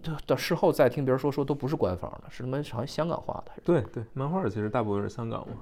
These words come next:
Speaker 1: 啊，
Speaker 2: 就是
Speaker 1: 故事编的还挺有意思啊。
Speaker 2: <laughs> 对，对。
Speaker 1: 大蛇的怎么怎么地操，
Speaker 2: 对，对，对。
Speaker 1: 对，鲸和那个巴士。
Speaker 2: 巨能编，然后，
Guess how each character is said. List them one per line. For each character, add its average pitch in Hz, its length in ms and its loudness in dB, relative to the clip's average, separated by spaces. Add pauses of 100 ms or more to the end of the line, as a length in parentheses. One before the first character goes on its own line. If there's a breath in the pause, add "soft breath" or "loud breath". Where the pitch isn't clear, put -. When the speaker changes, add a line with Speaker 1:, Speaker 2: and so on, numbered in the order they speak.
(120)
Speaker 1:
啊， 107 100 0
Speaker 2:
就 - 60 -2
是 156 60 2
Speaker 1:
故 143 60 8
事 120 80 6
编 131 280 6
的 131 80 4
还 127 120 0
挺 160 140 6
有 139 80 6
意 190 140 4
思 - 140 -4
啊。 - 260 -4 (140)
Speaker 2:
<laughs> - 120 6 (180)
对， 131 100 6
对。 - 300 2
Speaker 1:
大 143 140 12
蛇 117 420 6 (180)
的 120 120 8
怎 - 140 4
么 120 180 10
怎 120 100 0
么 120 100 8
地 117 80 6
操， 120 200 4
Speaker 2:
对， - 0 -
对， - 280 -6
对。 110 100 2
Speaker 1:
对， 98 100 2
鲸 123 400 2
和 113 160 0
那 110 140 2
个 104 100 2
巴 101 120 4
士。 123 60 8
Speaker 2:
巨 113 60 8
能 117 100 6
编， 120 420 6
然 104 140 2
后， 110 420 8